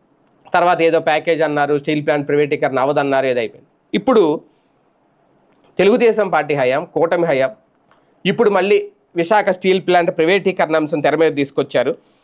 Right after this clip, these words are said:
విశాఖ హు-, ఉక్కును కాపాడాల్సిన బాధ్యత ఇప్పుడు ముఖ్యమంత్రి చంద్రబాబు మీదే ఉంది అంటూ, ఆ, వైసీపీ రేజ్ చేస్తుంది.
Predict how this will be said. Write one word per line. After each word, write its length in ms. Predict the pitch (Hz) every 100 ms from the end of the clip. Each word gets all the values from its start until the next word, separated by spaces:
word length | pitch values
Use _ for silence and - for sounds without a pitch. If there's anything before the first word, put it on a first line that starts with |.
| _ _ _ _ _ -
విశాఖ 340 | 180 180 240 214
హు-, 200 | 196 202
ఉక్కును 380 | 220 - 240 160 - _ -
కాపాడాల్సిన 640 | 175 190 208 185 170 175
బాధ్యత 460 | 135 151 180 170 -
ఇప్పుడు 340 | 123 - 113 -
ముఖ్యమంత్రి 440 | 165 202 190 185 151
చంద్రబాబు 580 | 165 165 180 175 170 160
మీదే 400 | 156 156 151 -
ఉంది 280 | 156 165 165
అంటూ, 400 | 143 156 185 117 - _ _ _ -
ఆ, 200 | 139 135
వైసీపీ 480 | 143 196 214 202 180
రేజ్ 260 | 175 175
చేస్తుంది. 500 | 170 170 170 214 240